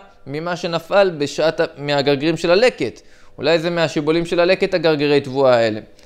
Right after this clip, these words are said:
איך אפשר לדעת? הדבר הכי פשוט הוא, הרי לקט רק עכשיו ממש התחיל להיות. זאת אומרת, כל זמן שהתבואה הייתה, אה, אה, מחוברת לקרקע, לא היה פה לקט.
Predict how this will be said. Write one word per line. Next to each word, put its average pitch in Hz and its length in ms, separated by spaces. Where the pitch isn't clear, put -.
איך 175 160
אפשר 170 200
לדעת? 104 440
הדבר 156 320
הכי 208 180
פשוט 185 440
הוא, 139 200
הרי 131 220
לקט 185 460
רק 190 180
עכשיו 190 280
ממש 180 640
התחיל 160 300
להיות. 139 420
זאת - 100
אומרת, 123 200
כל 220 180
זמן 226 200
שהתבואה 175 440
הייתה, 170 480
אה, 113 80
אה, 117 180
מחוברת 135 560
לקרקע, 143 460
לא 165 140
היה 175 160
פה 131 160
לקט. 107 420